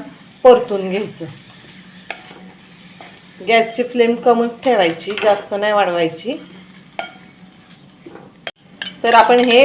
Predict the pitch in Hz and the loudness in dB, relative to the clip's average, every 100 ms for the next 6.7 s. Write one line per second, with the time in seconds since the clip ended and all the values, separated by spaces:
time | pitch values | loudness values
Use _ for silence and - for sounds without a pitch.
0 | 277 262 247 247 233 240 240 240 240 240 | 6 6 6 4 2 2 0 -2 2 2
1 | 233 220 202 214 240 214 214 202 208 208 | 2 -2 -2 -2 -4 -4 -2 -2 -4 -6
2 | 202 277 - - - - - 233 220 - | 2 2 2 -14 -20 -10 0 2 2 -4
3 | - 233 220 175 - 170 160 143 131 - | -4 -4 -4 -8 -6 -8 -8 -12 -14 -20
4 | - - - - _ - - - - - | -20 -20 -20 -20 _ -20 -20 -20 -20 -20
5 | _ _ _ - - _ - 240 247 - | _ _ _ -20 -20 _ 2 2 4 2
6 | 254 233 247 247 247 220 | 2 4 4 4 0 0